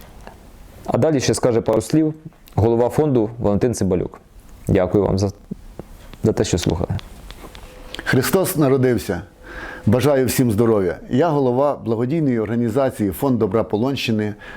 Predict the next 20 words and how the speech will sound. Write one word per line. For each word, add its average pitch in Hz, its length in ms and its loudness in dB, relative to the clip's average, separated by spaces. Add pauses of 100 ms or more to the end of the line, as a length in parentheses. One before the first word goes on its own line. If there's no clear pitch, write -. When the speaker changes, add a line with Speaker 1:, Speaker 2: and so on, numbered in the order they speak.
(100)
Speaker 2:
Валентин 113 480 2
Цимбалюк. 98 560 0 (600)
Хочу 165 260 0
до 143 100 2
вас 147 160 2
звернутися, 127 800 0 (280)
шановні 131 440 2
жителі 127 320 0
Полонщини, 117 760 -2 (400)
з - 120 -8
таким 135 260 0
проханням. 98 560 0 (580)
Проханням, 147 560 0
в 110 120 -8
першу 151 320 0
чергу, 123 380 0
об'єднати 131 640 -2
всі 143 240 -4
свої 123 320 2
зусилля 113 600 0